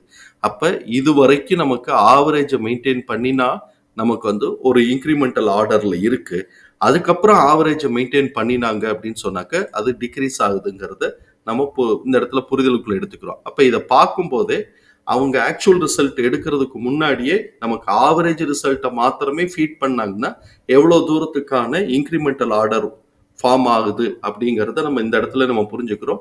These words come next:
அதே மந்த் போட்டுட்டோம் அப்படின்னு சொன்னோம்னா இந்த மந்த், இந்த குவார்ட்டரோட வரைக்கும் அப்படிங்கிறது நம்மளால தெளிவா புரிஞ்சுக்க முடியும். அப்புறம் ஒவ்வொரு குவார்ட்டரோட ஆக்சுவல் ரிசல்ட்டை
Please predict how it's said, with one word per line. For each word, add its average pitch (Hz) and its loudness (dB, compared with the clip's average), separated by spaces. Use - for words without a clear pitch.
அதே 127 2
மந்த் 143 0
போட்டுட்டோம் 127 0
அப்படின்னு 120 -2
சொன்னோம்னா 120 -2
இந்த 120 0
மந்த், 107 -4
இந்த 117 0
குவார்ட்டரோட 120 4
வரைக்கும் 110 -2
அப்படிங்கிறது 104 -4
நம்மளால 110 -2
தெளிவா 127 8
புரிஞ்சுக்க 107 -4
முடியும். 107 -6
அப்புறம் 175 4
ஒவ்வொரு 156 8
குவார்ட்டரோட 135 2
ஆக்சுவல் 117 2
ரிசல்ட்டை 107 -2